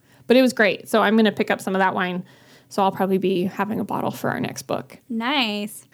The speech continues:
Speaker 1: But I went really fancy tonight, although it is
Speaker 2: <gasps>
Speaker 1: not alcoholic. I did not do
Speaker 2: That's
Speaker 1: an alcoholic
Speaker 2: fine.
Speaker 1: libation. So it is
Speaker 2: Oh,
Speaker 1: a
Speaker 2: that looks
Speaker 1: key lime smoothie. So I crushed up graham crackers,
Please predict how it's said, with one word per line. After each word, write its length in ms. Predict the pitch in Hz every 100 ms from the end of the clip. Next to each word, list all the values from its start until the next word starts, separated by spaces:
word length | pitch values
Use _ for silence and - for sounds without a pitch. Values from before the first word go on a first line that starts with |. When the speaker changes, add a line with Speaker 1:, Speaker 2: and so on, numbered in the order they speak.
| _ _ _ _ _ _ - _ _
Speaker 1:
But 200 | - 214 -
I 120 | 254
went 260 | 320 277
really 260 | 220 247 254
fancy 480 | 247 254 269 233 214
tonight, 320 | 220 208 202
although 260 | 208 220 214
it 200 | - 226
is 180 | 226
Speaker 2:
<gasps> 120 | 220 214
Speaker 1:
not 260 | 240 294
alcoholic. 800 | - 269 247 254 214 180 - - -
I 80 | -
did 140 | 214 214
not 180 | 220 240
do 60 |
Speaker 2:
That's 200 | 254 262
Speaker 1:
an 60 | 247 233
alcoholic 340 | 220 240 269
Speaker 2:
fine. 80 | 214
Speaker 1:
libation. 540 | 196 185 196 180 185 - - - - -
So 600 | - 277 240 220 254 -
it 140 | 247
is 140 | 262 247
Speaker 2:
Oh, 60 |
Speaker 1:
a 20 | 247
Speaker 2:
that 180 | 247
looks 80 | 247
Speaker 1:
key 180 | 285 339
lime 400 | 381 262 233 233
smoothie. 920 | 233 - - 262 277 262 196 208 359 - _ _ _ - -
So 420 | - 269 247 240
I 120 | 220
crushed 340 | 220 226 214 320
up 120 | 370
graham 280 | 269 220 220
crackers, 680 | 233 214 233 294 381 -